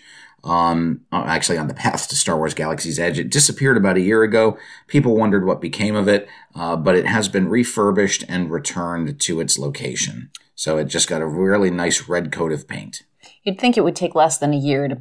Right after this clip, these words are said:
Speaker 2: give it a coat of paint.
Speaker 1: Well, you know, it's, uh, I was gonna say it's probably a union job. <laughs>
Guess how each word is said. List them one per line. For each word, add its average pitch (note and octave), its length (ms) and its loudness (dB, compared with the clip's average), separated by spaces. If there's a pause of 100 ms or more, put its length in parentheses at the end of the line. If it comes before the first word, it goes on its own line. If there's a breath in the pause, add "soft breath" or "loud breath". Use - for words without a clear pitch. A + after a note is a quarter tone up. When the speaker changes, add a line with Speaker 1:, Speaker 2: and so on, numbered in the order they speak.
(100)
Speaker 2:
give C#3+ 140 -2
it C#3+ 60 -4
a C#3+ 40 -6
coat C#3+ 200 -2
of - 60 -8
paint. - 240 -4 (320)
Speaker 1:
Well, D3 240 2
you B2 120 4
know, A2 240 2
it's, - 300 0
uh, F#2 80 -2
I F2+ 120 -2
was F2 100 -6
gonna G2+ 120 -2
say F#2 120 2
it's - 80 -2
probably E2+ 280 -2
a D#2+ 40 -4
union D#2 400 -6
job. C#2 400 -8
<laughs> - 100 0